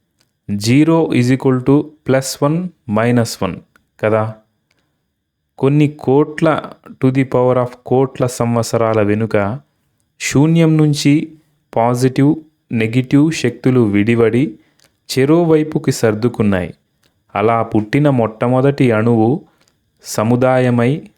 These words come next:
తద్వారా నక్షత్రాలు వగైరా వగైరా.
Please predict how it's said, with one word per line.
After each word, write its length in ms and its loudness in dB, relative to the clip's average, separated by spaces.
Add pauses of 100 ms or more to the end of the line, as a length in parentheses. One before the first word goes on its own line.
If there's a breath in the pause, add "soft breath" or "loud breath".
(120)
తద్వారా 600 -2
నక్షత్రాలు 960 -2 (560)
వగైరా 540 0
వగైరా. 540 -2